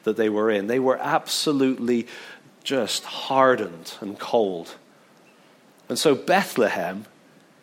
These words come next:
in the land of Israel, i-, is kind of the, the centerpiece of a disaster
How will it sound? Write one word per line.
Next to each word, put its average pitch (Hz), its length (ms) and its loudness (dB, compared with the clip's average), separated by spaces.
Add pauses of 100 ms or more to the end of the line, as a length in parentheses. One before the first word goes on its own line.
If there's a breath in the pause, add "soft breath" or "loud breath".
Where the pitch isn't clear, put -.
(360)
in 170 440 4 (160 loud breath)
the 151 100 6
land 151 400 6
of 143 160 4
Israel, 104 720 0 (320 loud breath)
i-, - 40 -4
is 135 280 2
kind 165 300 4
of 156 100 2
the, 135 240 4
the 127 160 -4
centerpiece 151 840 0
of 120 100 0
a 127 80 2
disaster 123 1000 0